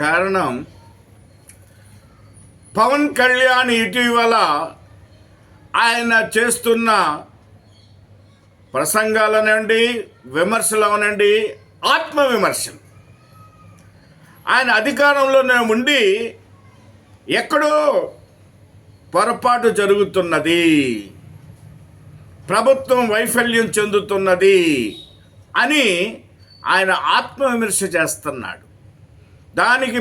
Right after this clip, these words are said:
ప్రజలు కూడా వత్తాసు పలుకుతున్నారు. మరి పవన్ కళ్యాణ్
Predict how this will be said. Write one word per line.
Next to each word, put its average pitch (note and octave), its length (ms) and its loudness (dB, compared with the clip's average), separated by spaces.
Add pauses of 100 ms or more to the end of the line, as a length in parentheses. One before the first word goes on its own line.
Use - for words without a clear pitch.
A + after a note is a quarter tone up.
(100)
ప్రజలు A#3 320 0 (140)
కూడా G#3+ 260 2 (920)
వత్తాసు G#3+ 460 -2 (100)
పలుకుతున్నారు. F3 800 0 (1160)
మరి G3 240 4 (1160)
పవన్ A#3+ 260 2 (120)
కళ్యాణ్ A#3+ 380 2